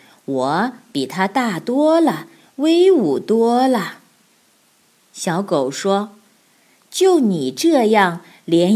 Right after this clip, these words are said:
一只小蚂蚁都不如呢。”小老鼠听了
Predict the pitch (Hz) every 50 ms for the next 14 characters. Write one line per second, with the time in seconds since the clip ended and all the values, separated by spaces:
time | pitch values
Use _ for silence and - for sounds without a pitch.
0 | 226 233 285 269 220 - 277 294 302 311 - - - - 127 123 123 139 139 127
1 | 117 120 165 254 403 403 349 214 151 143 131 139 156 151 151 156 170 165 156 147
2 | 135 131 120 117 120 131 143 156 170 160 - - - _ _ _ _ _ _ _
3 | _ _ _ _ _ _ _ _ _ _ - - - 185 156 151 147 151 151 143
4 | 147 160 196 208 - - 156 147 143 - - - 202 196 196 196 196 180 170 165